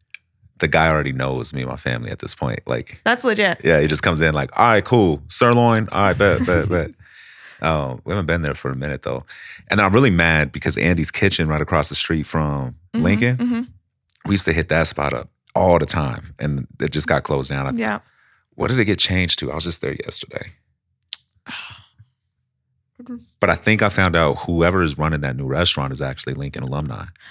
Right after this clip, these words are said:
Speaker 2: Oh, that's cool.
Speaker 1: Yeah,
Speaker 2: That's
Speaker 1: if I'm not
Speaker 2: awesome.
Speaker 1: mistaken. So it's like, it's dope. And again, like, another thing that we're trying to do from an Endium spot is, like,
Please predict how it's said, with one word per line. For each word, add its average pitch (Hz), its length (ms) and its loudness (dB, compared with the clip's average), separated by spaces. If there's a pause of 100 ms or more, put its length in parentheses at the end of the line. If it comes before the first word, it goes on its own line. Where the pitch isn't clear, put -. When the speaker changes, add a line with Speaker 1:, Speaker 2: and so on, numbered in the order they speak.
(160)
Speaker 2:
Oh, 285 100 2
that's 415 220 0
cool. 262 380 -2
Speaker 1:
Yeah, 78 480 0
Speaker 2:
That's - 140 -8
Speaker 1:
if - 20 2
I'm 76 80 0
not 76 80 0
Speaker 2:
awesome. 67 80 -2
Speaker 1:
mistaken. 76 500 -2
So - 200 -4
it's 73 120 0
like, 73 220 0
it's 82 180 0
dope. 92 480 4 (380)
And 87 80 2
again, 92 300 2 (100)
like, 85 160 2
another 90 200 2
thing 87 180 0
that 78 100 0
we're 73 80 -4
trying 78 200 -2
to 73 80 -4
do 69 360 -6 (180)
from 71 160 -8
an 64 60 -2 (120)
Endium 85 200 -2
spot 73 320 0
is, 71 100 -6
like, 69 200 -6